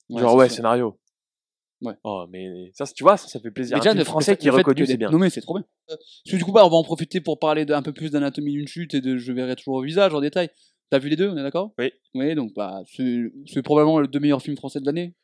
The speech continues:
Speaker 2: Oui, et puis, bah, après, le fait que, tu vois, ce qu'ils ont nommé aux Oscars, c'est comme une confirmation, genre.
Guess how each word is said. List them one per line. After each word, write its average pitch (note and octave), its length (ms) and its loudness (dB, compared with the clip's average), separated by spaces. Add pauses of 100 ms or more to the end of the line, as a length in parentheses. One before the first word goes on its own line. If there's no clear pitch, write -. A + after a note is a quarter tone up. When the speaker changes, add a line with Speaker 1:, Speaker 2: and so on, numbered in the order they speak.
(160)
Speaker 2:
Oui, D3+ 220 6
et A#2 80 2
puis, G2+ 240 -12
bah, F2 180 -6
après, B2+ 180 -8
le G#2+ 80 -12
fait A2 80 -20
que, - 80 -20 (220)
tu - 100 -14
vois, F#3 100 -8
ce - 120 -20
qu'ils A#2+ 120 -6
ont A2+ 60 -2
nommé B2 200 -4
aux A#2 180 -4
Oscars, C#3 240 -10
c'est G#2+ 160 -10
comme A2 180 -8
une A2 120 -10
confirmation, A2+ 520 -10
genre. G#2+ 140 -14